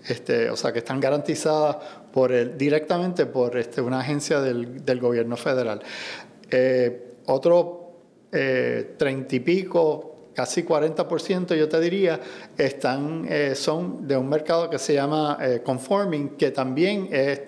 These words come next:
eh, hay dos agencias federales, eh, o cuasi, dos organizaciones cuasi federales que están involucradas en ese mercado, que son,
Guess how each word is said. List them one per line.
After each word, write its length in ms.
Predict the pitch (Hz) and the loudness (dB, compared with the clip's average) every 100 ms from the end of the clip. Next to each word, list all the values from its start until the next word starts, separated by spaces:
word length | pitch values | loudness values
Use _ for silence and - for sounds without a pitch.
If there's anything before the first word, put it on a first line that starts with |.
| - | -4
eh, 420 | 139 131 127 120 | 0 2 2 2
hay 180 | 139 123 | 0 -2
dos 220 | 127 160 | 2 0
agencias 440 | 165 156 160 185 165 | 0 -4 -2 0 0
federales, 560 | 175 170 175 180 165 - - - - - | 2 4 2 0 -2 -6 -14 -16 -10 0
eh, 340 | 123 127 123 - | 4 4 2 0
o 300 | 123 120 - | 2 2 2
cuasi, 420 | 156 151 160 156 - | 0 0 -4 -6 -8
dos 280 | - 135 135 - | -4 -2 -2 0
organizaciones 640 | 180 160 170 170 - 175 - | 0 2 0 -2 -2 -2 -2
cuasi 240 | 151 160 | -4 -2
federales 460 | 165 165 180 185 180 | 2 4 4 2 0
que 100 | 135 | -2
están 160 | 135 127 | -2 0
involucradas 540 | 143 151 151 160 160 | -2 -2 0 0 0
en 80 | 160 | -2
ese 140 | 160 | -4
mercado, 540 | 165 156 156 190 156 - - - - - - | -2 -2 0 0 0 -4 -10 -14 -16 -12 -4
que 100 | 127 | 0
son, 800 | 139 135 160 165 165 143 143 | 2 0 -2 -4 -6 -6 -8